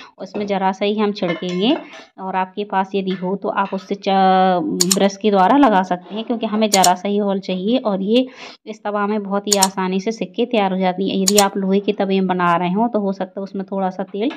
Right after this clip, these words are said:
डालना पड़े, पर नॉन स्टिक में यदि बनाएंगे तो नॉन स्टिक में तेल डालने की ज़रूरत नहीं पड़ती। ये देखिए, मैंने थोड़ा, उम, पहले से ही रख दिया था, तो थोड़ा मेरा ये बैटर फैल रहा है। और यदि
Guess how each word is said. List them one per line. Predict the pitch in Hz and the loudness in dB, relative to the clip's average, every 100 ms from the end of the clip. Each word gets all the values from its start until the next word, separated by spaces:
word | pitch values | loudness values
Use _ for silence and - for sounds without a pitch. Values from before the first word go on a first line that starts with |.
| - - - - - 185 | -10 -20 -14 -12 -8 -4
डालना | 190 185 190 185 | 0 0 0 -4
पड़े, | 196 214 | -4 -2
पर | 240 214 | 0 2
नॉन | 208 208 | 4 2
स्टिक | 208 208 | 0 -4
में | 208 208 | -2 -2
यदि | 214 | 0
बनाएंगे | 202 190 190 196 220 | 0 2 2 2 0
तो | 247 | 0
नॉन | 226 208 | 2 2
स्टिक | 196 - 208 | 0 -6 -10
में | 202 | -8
तेल | 208 202 | -6 -4
डालने | 196 185 190 | -2 -2 -2
की | 196 | 2
ज़रूरत | 254 196 185 | 2 2 0
नहीं | 185 180 | -4 -6
पड़ती। | 185 180 | -6 -6
ये | 190 196 | 0 2
देखिए, | 190 196 208 | 2 0 0
मैंने | 208 196 | 0 0
थोड़ा, | 196 196 202 | -2 -2 -4
उम, | 196 - - - - _ 202 202 202 | -6 -20 -20 -20 -20 _ -10 -6 -4
पहले | 202 202 208 | -4 -2 0
से | 214 | 2
ही | 220 | 2
रख | 202 | 2
दिया | 180 190 180 | 0 0 2
था, | 180 | 2
तो | 254 294 | 0 0
थोड़ा | - 202 190 | 0 0 2
मेरा | 190 180 | 2 2
ये | 180 226 349 - _ _ _ 185 | 2 2 2 -2 _ _ _ -16
बैटर | 185 247 | -6 -6
फैल | - 214 180 | -2 -2 0
रहा | 180 175 180 | -2 -4 -4
है। | - | -4
और | 180 | -2
यदि | 185 196 202 | -2 0 -2